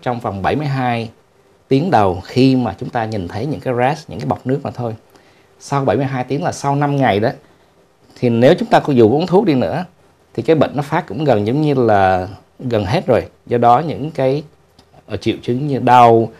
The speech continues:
những cái triệu chứng biến chứng thì cũng có thể là nó đã xảy ra gần hết rồi. Do đó uống thuốc vào cái thời cuối nó không có lợi lắm. Trong năm ngày đầu là cái thời gian vàng mà chúng ta có thể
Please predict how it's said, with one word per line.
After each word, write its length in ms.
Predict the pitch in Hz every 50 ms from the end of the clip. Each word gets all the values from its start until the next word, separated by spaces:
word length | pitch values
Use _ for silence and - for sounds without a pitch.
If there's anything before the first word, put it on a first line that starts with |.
| - - - _ _ _ _ _
những 240 | 107 98 - - 120
cái 120 | 135 143 139
triệu 120 | 147 135 -
chứng 380 | - - 117 127 143 156 151
biến 220 | 143 139 151 185 190
chứng 300 | - 143 147 175 226 247 -
thì 140 | - 101 98
cũng 180 | - - - -
có 140 | - - 143 160 156 -
thể 180 | - 82 76 85
là 260 | 117 131 107 92 92
nó 380 | 90 92 104 110 117 127 139 156
đã 240 | 139 - - - 135
xảy 240 | - - - - 127
ra 340 | 139 131 120 117 110 110 110 - -
gần 160 | 101 92 90
hết 200 | 113 147 170 -
rồi. 160 | 120 107 101
Do 60 | 113
đó 120 | 113 120 131 -
uống 200 | 131 135 165 185 -
thuốc 220 | - 160 175 -
vào 100 | - 101
cái 80 | 127 139
thời 180 | - 98 95 90 - -
cuối 220 | - 143 151 190
nó 60 | 233 214
không 140 | - 147 143
có 120 | 143 165 156
lợi 260 | 127 92 - - -
lắm. 180 | 104 117 156 190 - _ _ _ _ _ _ _ _ _ -
Trong 260 | 135 131 135 135 123 - - -
năm 200 | - 135 135 127
ngày 120 | 120 110 101
đầu 280 | 101 98 92 87 90 92 - -
là 300 | 98 101 98 92 90 85 82 -
cái 80 | - - -
thời 100 | 95 90
gian 340 | 107 117 113 110 113 113 104 - - _ _ _ _
vàng 340 | 95 104 110 104 101 98 95
mà 60 | 92 92
chúng 140 | 113 117 123
ta 120 | 123 113
có 120 | 98 - 110
thể 120 | -